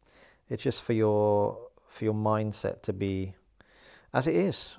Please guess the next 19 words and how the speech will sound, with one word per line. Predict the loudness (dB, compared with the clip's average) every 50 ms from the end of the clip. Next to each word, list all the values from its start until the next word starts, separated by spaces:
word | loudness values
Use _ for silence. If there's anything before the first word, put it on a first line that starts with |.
| -18 -16 _
with | -6 -4
so | 2 4 4 6 6
many | 2 0
comedians, | 0 0 0 0 0 -2 -2 -6 -8 -10 -12 -14 -14 -14 -14 -16 _ -20 -18 -8
controlled | -6 -4 -4 0 2 4 4 4 4 2 0 -4 -6 -10 -12 -14 -16 _ _ _ _ _ _
to | -8 -2 0 0 2 2 2 0 -2 -2 -4
a | -2
great | 4 6 8 8 8
extent, | 6 2 -2 0 0 0 0 0 -2 -2 0
or | 2 4 4
even | 2 2 0 -2 -2
you, | -2 -4
you | -6 -6 -6 -6 -4
seem | -4 -4 -4 -2
to | -4
be | -4
saying | -2 0 0 0 0 0
here, | 0 0 0 0
to | 0 0 2 2 2